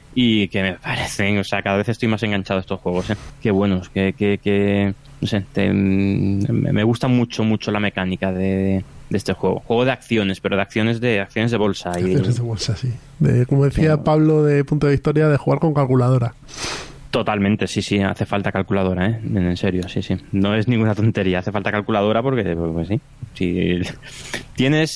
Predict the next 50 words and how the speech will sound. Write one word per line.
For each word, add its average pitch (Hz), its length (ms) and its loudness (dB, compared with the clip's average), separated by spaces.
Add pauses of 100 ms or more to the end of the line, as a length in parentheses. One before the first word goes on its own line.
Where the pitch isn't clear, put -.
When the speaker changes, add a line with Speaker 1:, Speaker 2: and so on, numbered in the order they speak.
(120)
Speaker 1:
cien, 160 300 2
este, 147 580 0
en 139 60 0
este 147 180 -2
turno 170 340 2
tu 147 140 -2
empresa 139 920 0
obtiene 143 400 0
ciento 143 240 0
cincuenta 120 400 2
y - 20 4
ocho 117 240 0
de 101 60 2
ingreso, 85 580 -2
de 107 240 0
los 107 160 0
cuales 143 400 0
tú 143 140 -2
tienes 143 320 -2
el 135 200 0
setenta 127 440 0
por 127 160 0
ciento, 180 420 0
este 147 240 -2
otro 120 180 -4
el 117 120 2
veinte 185 420 2
y, 160 60 2
y 107 640 2
la 110 120 2
banca 135 240 0
el 110 140 0
diez. 98 280 0
Pues - 180 -12
nada, - 260 -14
pues, - 240 -10
ah, - 200 -12 (1040)
calculadora, 85 500 -2 (100)
no 101 80 0
queda 98 100 2
más 90 140 0
remedio. 85 280 2 (960)
Muy 120 180 2
buen 104 140 2
juego, 98 180 0
muy 104 120 2
buen 98 120 0
juego, 92 240 -2
sí, 101 140 -6
sí. 98 120 -4